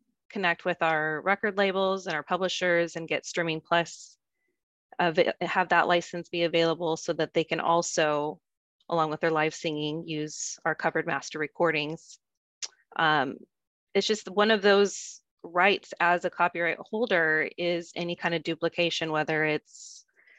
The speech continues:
streaming on the internet or broadcasting. We,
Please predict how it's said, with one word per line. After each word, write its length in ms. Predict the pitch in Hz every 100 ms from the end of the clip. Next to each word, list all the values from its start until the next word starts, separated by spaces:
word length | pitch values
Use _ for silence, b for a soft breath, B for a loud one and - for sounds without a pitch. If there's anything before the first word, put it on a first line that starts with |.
| b b
streaming 720 | - - 180 180 180 180 175
on 180 | - 170
the 100 | -
internet 480 | 180 196 208 220 -
or 220 | 170 - -
broadcasting. 800 | 175 175 - 196 196 - 214 208
We, 280 | 214 214